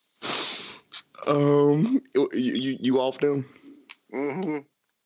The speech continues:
Speaker 1: The L A Lakers. I mean, excuse me, the L A Clippers. My bad. L A Clippers.
Speaker 2: They're fourth?
Speaker 1: Yes.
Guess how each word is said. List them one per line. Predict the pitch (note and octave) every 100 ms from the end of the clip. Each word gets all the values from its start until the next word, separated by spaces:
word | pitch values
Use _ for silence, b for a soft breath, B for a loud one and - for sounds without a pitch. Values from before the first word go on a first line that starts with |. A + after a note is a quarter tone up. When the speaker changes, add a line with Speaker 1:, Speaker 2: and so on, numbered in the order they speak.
| _ _ -
Speaker 1:
The | -
L | C#3+
A | C#3
Lakers. | G#2 F2+ F#2+ F#2 - - -
I | C3+
mean, |
excuse | C#3 E3+
me, | A#2+
the |
L | C#3+
A | C#3+
Clippers. | A2+ A2 F2+ F2+ -
My | G2
bad. | F#2+ F#2+ -
L | G#2
A | G#2
Clippers. | - - - - _ _ _ _ -
Speaker 2:
They're | -
fourth? | - C4+ G4 - _ _ _ _ _ _ _ -
Speaker 1:
Yes. | G#2+ - - -